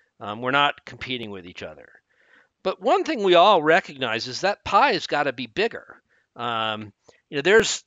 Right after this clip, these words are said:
there's just, you know, a huge collective action problem in cybersecurity, and the, there are a lot of public goods that be cr-, could be created. You know, the,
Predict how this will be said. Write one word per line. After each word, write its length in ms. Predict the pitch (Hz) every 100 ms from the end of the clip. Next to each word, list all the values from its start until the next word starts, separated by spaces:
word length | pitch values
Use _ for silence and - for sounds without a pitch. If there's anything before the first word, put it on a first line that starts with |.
| -
there's 300 | 185 196 -
just, 540 | 175 170 - - - _ _ _ _ _ _ _ _ _ -
you 120 | 139
know, 80 | 131 _
a 80 | 139
huge 920 | - - 196 220 226 220 196 175 -
collective 480 | - 170 151 - 156
action 480 | 127 127 - - 120
problem 640 | 107 101 95 - - - _ _ _ _
in 180 | 127 117
cybersecurity, 1040 | 117 135 123 117 - 117 120 117 104 90 -
and 360 | 113 110 110 98 _ _ _ _
the, 280 | 127 123 120 _ _ _
there 220 | 170 180
are 200 | 143 127
a 40 |
lot 300 | 117 147 180
of 220 | 208 147 -
public 540 | 160 160 170 - -
goods 540 | 147 190 147 113 120
that 180 | 113 107
be 220 | 117 123
cr-, 220 | 123 - 127 _ -
could 180 | 156
be 120 | 127 135
created. 560 | - 147 185 233 -
You 100 | 92
know, 160 | 92 98 _ _ _ _
the, 300 | 120 110 107